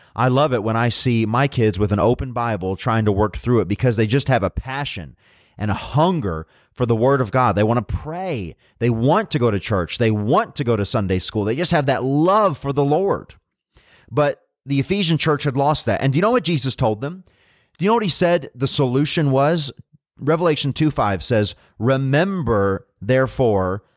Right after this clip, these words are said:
from whence thou art fallen, and repent. And do the first works, or else I will come to thee quickly, and will remove thy candlestick out of his place, except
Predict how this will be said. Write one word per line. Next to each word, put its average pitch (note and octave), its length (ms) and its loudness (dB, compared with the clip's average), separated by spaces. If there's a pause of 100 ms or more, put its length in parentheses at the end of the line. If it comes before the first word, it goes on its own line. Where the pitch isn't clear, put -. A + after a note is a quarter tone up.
(120)
from C3+ 380 0
whence C#3 440 0
thou C#3 200 0
art C3+ 280 0
fallen, F#2 600 -2 (360)
and A#2 200 2
repent. - 560 -6 (760)
And A2+ 120 0
do D3+ 140 2
the G3 100 2
first F3+ 360 0
works, G2+ 500 -2 (440)
or A#2 120 2
else C#3+ 180 2
I D3 100 2
will B2+ 120 2
come D#3 240 0
to D3+ 60 2
thee D#3 120 0
quickly, G#2 720 -2 (380)
and A#2+ 120 0
will A#2+ 120 2
remove B2+ 280 2
thy B2+ 160 2
candlestick B2 600 -2
out A2 120 2
of A#2+ 80 0
his A#2+ 100 -6
place, F#2+ 440 -6
except - 640 -2